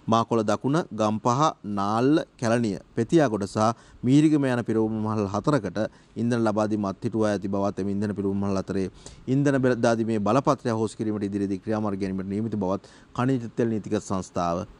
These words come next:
ප්‍රකාශ කළා තියෙනවා. විශේෂයෙන්ම, අ, ලබා දීලා තියෙන නීති රීති වලට, අ, පටහැනිව කටයුතු කිරීම. විශේෂයෙන්ම මේ කාලේ දීලා තියෙන, අ, සීමිත ප්‍රමාණය පිළිබඳව, අ, කටයුතු නොකිරීම වගේම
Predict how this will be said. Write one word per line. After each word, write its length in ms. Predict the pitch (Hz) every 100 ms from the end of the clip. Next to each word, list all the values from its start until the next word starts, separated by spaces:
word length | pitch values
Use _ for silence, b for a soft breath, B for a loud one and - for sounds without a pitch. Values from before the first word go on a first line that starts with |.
| -
ප්‍රකාශ 380 | - 90 101 -
කළා 180 | 92 87
තියෙනවා. 320 | 90 82 - - B B
විශේෂයෙන්ම, 580 | - 117 160 160 143 131
අ, 120 | 151 - - 90 104 98 95 92 82 69 - - -
ලබා 360 | - 113 113 127
දීලා 160 | 135 123
තියෙන 320 | 131 127 117
නීති 260 | 113 117
රීති 220 | 127 123 120
වලට, 200 | 120 120 - - - - -
අ, 260 | 107 107
පටහැනිව 460 | 98 107 151 160 147
කටයුතු 340 | 120 107 98 92
කිරීම. 260 | 87 82
විශේෂයෙන්ම 460 | 92 92 107 123 113 110 B B B
මේ 280 | 110 117 127 -
කාලේ 400 | 123 120 120 113 -
දීලා 280 | 110 113 110
තියෙන, 220 | 110 110
අ, 200 | 110 101 - B B 98 101 98 95 92 87
සීමිත 520 | 107 139 147 143 131 131 - -
ප්‍රමාණය 480 | 117 131 165 156 127
පිළිබඳව, 460 | 120 101 101 104
අ, 120 | 101 95 - - 92 67 - -
කටයුතු 360 | - 104 110 110
නොකිරීම 460 | 107 - 110 117 120
වගේම 540 | 107 110 120 139 202